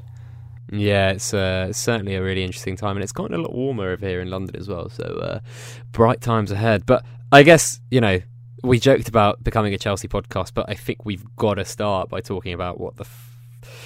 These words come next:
what the hell just happened, um, in the, <laughs> the Carling Cup final, or the League Cup final, rather,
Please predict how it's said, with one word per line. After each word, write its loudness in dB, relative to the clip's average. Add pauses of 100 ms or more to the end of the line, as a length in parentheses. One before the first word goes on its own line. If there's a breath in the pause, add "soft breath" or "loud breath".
(120)
what 4
the -2
hell 2
just -6
happened, -4 (220)
um, -2
in -4
the, -2
<laughs> -8
the 4
Carling 0
Cup -2
final, 0
or 2
the -4
League 0
Cup -6
final, -6
rather, -4